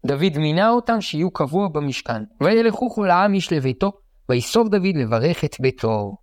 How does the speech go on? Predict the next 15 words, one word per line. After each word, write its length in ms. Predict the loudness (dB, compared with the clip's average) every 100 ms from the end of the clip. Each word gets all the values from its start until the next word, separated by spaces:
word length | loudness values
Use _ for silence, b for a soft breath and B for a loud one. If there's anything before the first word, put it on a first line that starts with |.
| _ _ -2
ואז 360 | 2 4 4 2
כל 200 | 2 2
העם 160 | 2
חזר 360 | 0 0 0 0
לביתו, 440 | 0 -4 -2 0
אחרי 180 | 0 -2
שסיימו 640 | -4 -8 -4 0 2 2
את 180 | 0 0
הפרויקט, 800 | 2 2 -2 -2 -2 0 -2 -4
את 160 | -6 0
האירוע 800 | 2 2 0 0 0 2 2 0
של 240 | -2 -6 -2
העלאת 580 | 0 2 4 4 2 2
הארון 300 | 0 0 -2
לירושלים, 640 | -4 -4 -2 0 0 -2